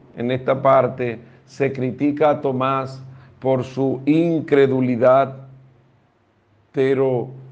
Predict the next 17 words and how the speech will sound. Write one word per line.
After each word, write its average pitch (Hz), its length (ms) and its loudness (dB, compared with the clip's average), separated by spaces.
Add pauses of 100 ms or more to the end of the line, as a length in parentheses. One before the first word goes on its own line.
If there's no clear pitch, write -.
(160)
Tomás, 135 840 2 (400)
en 135 200 2
este 147 280 2
sentido, 143 640 0
quiere 151 300 0
tener 143 320 2
la 143 180 4
certeza 127 1160 0 (280)
de 131 300 -2
conocer 139 880 2
plenamente 139 1120 0 (320)
que 147 240 0
Cristo 156 640 0
había 139 360 4
resucitado. 110 1120 -4 (380)
Por 131 180 2
eso 143 380 -2